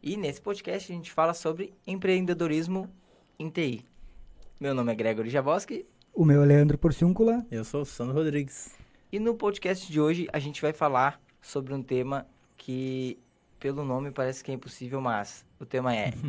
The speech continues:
Speaker 3: <laughs>
Speaker 1: como vender serviços de T I pra quem não quer.
Speaker 2: Hein?
Speaker 1: Quê? O cara fala,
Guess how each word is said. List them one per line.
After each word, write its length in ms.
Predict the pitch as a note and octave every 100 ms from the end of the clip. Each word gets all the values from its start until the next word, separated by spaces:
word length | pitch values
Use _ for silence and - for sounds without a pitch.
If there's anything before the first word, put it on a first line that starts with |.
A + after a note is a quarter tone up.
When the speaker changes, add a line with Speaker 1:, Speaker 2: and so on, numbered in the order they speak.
| - B2+
Speaker 3:
<laughs> 280 | - - C3
Speaker 1:
como 280 | D3+ E3 F#3
vender 340 | F3+ E3 C#3+ F3+
serviços 500 | E3+ C#3+ D3 F#3 -
de 140 | E3
T 160 | E3 D#3
I 280 | C3 C#3 - -
pra 140 | C#3
quem 180 | C#3 C#3+
não 260 | C#3+ D#3 F3
quer. 300 | C3 F#2+ - _ _ _ _ _ -
Speaker 2:
Hein? 340 | D#3+ C4 F#4 - _ _ -
Speaker 1:
Quê? 300 | - F3 G#4 - - - E3+ B2+
O 60 |
cara 180 | A#2+ B2
fala, 280 | B2+ B2+